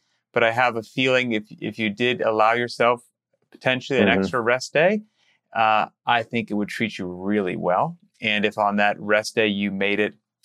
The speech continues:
Speaker 1: uh, as is the parlance of our times, an active,
Speaker 2: <laughs>
Speaker 1: an active recovery day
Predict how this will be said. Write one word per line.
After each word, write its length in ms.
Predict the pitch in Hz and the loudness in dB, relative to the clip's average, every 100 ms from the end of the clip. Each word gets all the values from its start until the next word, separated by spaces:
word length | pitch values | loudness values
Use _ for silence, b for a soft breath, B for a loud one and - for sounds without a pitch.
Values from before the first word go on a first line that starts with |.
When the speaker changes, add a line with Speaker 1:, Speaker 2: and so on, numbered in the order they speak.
| _ - | _ -4
Speaker 1:
uh, 300 | 90 85 - | 0 2 0
as 200 | 101 104 | -2 -2
is 140 | 104 - | -4 -10
the 80 | - | -6
parlance 440 | 107 104 101 104 | 0 0 0 -4
of 60 | 101 | -4
our 100 | 98 | -4
times, 460 | - 104 110 127 - _ _ - | -2 -2 -2 -4 -14 _ _ -6
an 120 | 101 - | -4 0
active, 680 | 117 117 466 117 104 - - | 0 2 2 2 0 -8 -18
Speaker 2:
<laughs> 100 | - | -6
Speaker 1:
an 140 | 110 107 | -4 0
active 420 | 120 123 123 101 | -2 -2 -2 -2
recovery 600 | 107 - 123 117 120 123 | -2 0 0 2 0 0
day 380 | 113 123 160 | 2 2 2